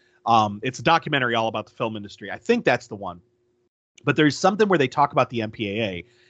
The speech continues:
and they said that their rule book is so strict, they even have an amount of pumps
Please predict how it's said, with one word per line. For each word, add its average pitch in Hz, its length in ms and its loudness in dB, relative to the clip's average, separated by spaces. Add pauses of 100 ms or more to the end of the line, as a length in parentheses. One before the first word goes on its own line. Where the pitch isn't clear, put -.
(320)
and 139 120 2
they 143 120 4
said 151 260 0
that 160 220 -2
their 143 200 6
rule 247 300 2
book 117 460 -4
is 117 200 -6
so 131 420 0
strict, - 760 -2 (400)
they 156 120 6 (100)
even 214 340 0
have 175 500 -2
an 131 140 -2
amount 139 380 0
of 117 200 -8 (160)
pumps - 640 -2